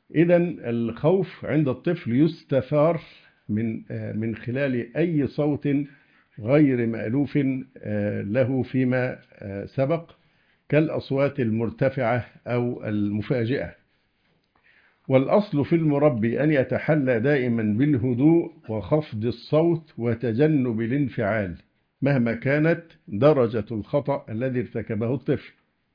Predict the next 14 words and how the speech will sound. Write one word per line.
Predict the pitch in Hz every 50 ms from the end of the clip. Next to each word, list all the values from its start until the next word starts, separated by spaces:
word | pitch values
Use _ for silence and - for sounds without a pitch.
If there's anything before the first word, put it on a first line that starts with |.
| _ _ _ _ _ _ _ _ _
فإذا | - 110 110 - 151 170 151 143 135 127
خشيت | - - - 202 190 - 170 151 143 143 135 -
الأم | 143 127 127 120 - 160 180 185 156 135 127 117 110 -
أن | 143 160 160 139 120 107 -
يفلت | - 98 110 147 196 185 - - 123 127 135 131 - 135
زمامها، | 110 104 95 139 165 156 143 131 123 120 117 127 139 131 131 127 127 123 - - _ _ _ _ _ _ _ _ _ _ _ _
فعليها | - - 120 107 110 120 120 131 160 180 165 139 123 123 113 113 - - 156
أن | 170 160 -
تبتعد | - 127 113 95 - _ _ - 151 165 120 135 127 113 107
عن | 110 98 117 143 139
الطفل | 127 120 - _ - 160 151 - - 110
إلى | 110 113 - 147 151 135
أن | 127 120 90 - 110 104 95
تهدأ، | - 139 147 147 120 101 110 95 -